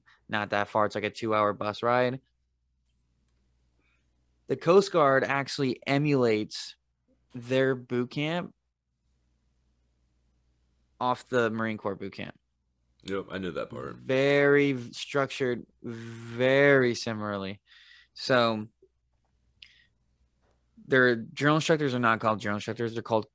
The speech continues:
Speaker 1: company commanders. So they're C Cs, company commanders, and they're kinda structured in, in sort of, like, a way,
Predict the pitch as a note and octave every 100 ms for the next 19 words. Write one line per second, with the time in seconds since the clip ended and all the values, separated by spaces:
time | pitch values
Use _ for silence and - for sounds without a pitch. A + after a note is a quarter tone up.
0 | _ - A2+ A#2 A2 A2 G2+ G2+ F2 -
1 | - - _ _ _ _ _ _ _ _
2 | _ _ _ - G#2+ G2+ G2 G2 G#2 _
3 | _ _ A2+ G#2 - C3 A2+ A#2 G#2 G2+
4 | G2 - - - A2 G#2+ G#2 G#2 G2+ G2+
5 | G#2 G2+ - B2 C#3+ D3 F#3+ - - C3
6 | - C3 A#2 A2 G#2 - A2+ G#2 B2 A2+
7 | G#2+ A2 G#2+ G#2 A2 G#2+ A2 A2